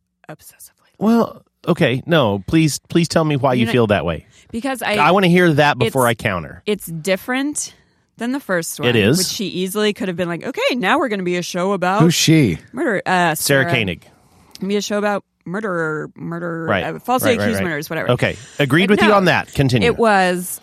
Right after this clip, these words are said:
Speaker 1: um, it's, it's a national story.
Speaker 2: Mm-hmm.
Speaker 1: She kinda had to go bigger, but,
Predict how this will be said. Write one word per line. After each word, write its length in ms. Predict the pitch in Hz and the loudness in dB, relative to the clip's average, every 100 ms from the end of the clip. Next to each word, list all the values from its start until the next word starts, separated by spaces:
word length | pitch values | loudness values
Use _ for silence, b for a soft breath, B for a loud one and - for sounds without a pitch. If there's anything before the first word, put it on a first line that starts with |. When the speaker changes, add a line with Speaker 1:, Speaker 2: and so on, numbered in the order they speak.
| - | -2
Speaker 1:
um, 560 | 180 170 165 156 160 - _ - | 2 2 0 -2 -6 -10 _ -6
it's, 180 | 202 - - | -4 -6 -2
it's 180 | 220 - | -2 0
a 140 | 185 196 _ _ - | -2 -2 _ _ -4
national 600 | 180 175 180 - 285 294 | 0 2 0 0 0 0
story. 520 | - 175 143 110 240 - | 0 0 2 0 -2 -4
Speaker 2:
Mm-hmm. 360 | 95 92 98 202 | -2 2 4 4
Speaker 1:
She 140 | - | 2
kinda 240 | 175 196 208 | -2 0 2
had 160 | 247 226 | 2 2
to 40 | |
go 140 | 226 | 2
bigger, 260 | 185 180 170 | 2 2 0
but, 540 | 156 - 254 269 202 | -2 -2 0 2 0